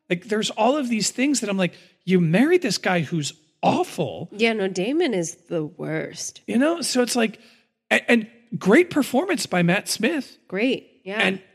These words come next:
Speaker 1: interesting character. And, but I also feel like,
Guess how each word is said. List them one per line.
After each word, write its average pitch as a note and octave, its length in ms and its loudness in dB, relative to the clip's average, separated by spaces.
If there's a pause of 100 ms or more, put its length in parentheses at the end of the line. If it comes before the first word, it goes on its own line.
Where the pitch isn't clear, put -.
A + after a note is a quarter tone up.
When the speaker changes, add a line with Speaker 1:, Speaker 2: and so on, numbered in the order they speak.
Speaker 1:
interesting B3 720 2
character. G#3 760 -2 (500)
And, F#3+ 480 2
but G3 280 -2
I F#3+ 160 0 (100)
also G#3+ 360 0
feel A3+ 220 -2
like, G3+ 280 -2